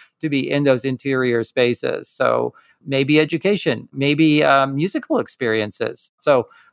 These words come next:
lots of interesting innovations to be thought of for these buildings, which are built for fifty years, uh, to be clear. <laughs> So, uh, and that's where I think those long-term leases came from,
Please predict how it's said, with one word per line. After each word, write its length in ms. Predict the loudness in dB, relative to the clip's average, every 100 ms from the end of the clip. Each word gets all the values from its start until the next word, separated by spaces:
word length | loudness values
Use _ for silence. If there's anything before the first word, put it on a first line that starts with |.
| _
lots 360 | 0 2 2 -4
of 120 | -10
interesting 920 | -6 -6 -6 -6 -6 -6 -6 -4 -8 -8
innovations 720 | -4 0 0 0 -4 -8 -6
to 120 | -4
be 140 | -4
thought 280 | 2 2 2
of 180 | 0 -4
for 480 | _ -4 -2 -4 -6 -10
these 300 | -10 -10 -4
buildings, 500 | -2 0 0 -2 -6
which 220 | -4 0
are 240 | 0 0 _ _ _ _ _ -4
built 260 | 0 0
for 140 | -2 -4
fifty 340 | 0 -2 0
years, 640 | 2 2 2 -2 -14 -20 _ _
uh, 240 | -4 -4 -4
to 120 | -4
be 120 | -6
clear. 380 | 0 0 0 -4 -4 2
<laughs> 180 | 2 2
So, 460 | -8 2 2 2 -4 -20 -10 0
uh, 360 | 2 2 0 -2
and 220 | -4 -2
that's 280 | -2 -4 -12 -20 -14
where 260 | -8 0 0
I 80 |
think 200 | 0 -4
those 220 | -4 -4 -2
long-term 400 | -4 -2 -6 -4
leases 320 | -6 -6 -8
came 220 | -6 -4
from, 280 | -2 -2 -2